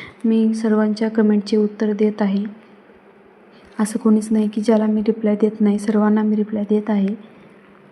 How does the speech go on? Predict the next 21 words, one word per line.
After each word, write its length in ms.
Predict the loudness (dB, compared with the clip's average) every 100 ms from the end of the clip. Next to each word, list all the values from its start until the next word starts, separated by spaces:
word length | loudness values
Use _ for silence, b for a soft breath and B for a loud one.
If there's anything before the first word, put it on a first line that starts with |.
| -4
कारण 320 | 2 2 2 -2 -6 -12 -2
माझ्याकडे 480 | 0 2 0 2 2
जेवढे 260 | 4 2
नॉलेज 380 | 2 0 0 0
आहे, 160 | -2 0
मी 140 | -2
ते 140 | -2 -4
लोकांपर्यंत 640 | -4 -4 -4 -4 -2 -2 0
जावेत, 320 | 0 0 -2 -2
लोकांनाही 460 | -4 -2 -2 -2
त्यांचा 280 | -2 -4 -4 -6
फायदा 360 | -2 0 0
व्हावेत, 300 | 0 0 0 -2 B B B
यासाठीच 460 | -6 -4 -2 0 2
हे 80 |
मी 140 | 2 0
फ्री 220 | 2 0
क्लास 300 | 2 0 0
चालू 280 | -2 0 0
केलेले 320 | 2 2 2
आहे. 280 | 0 -2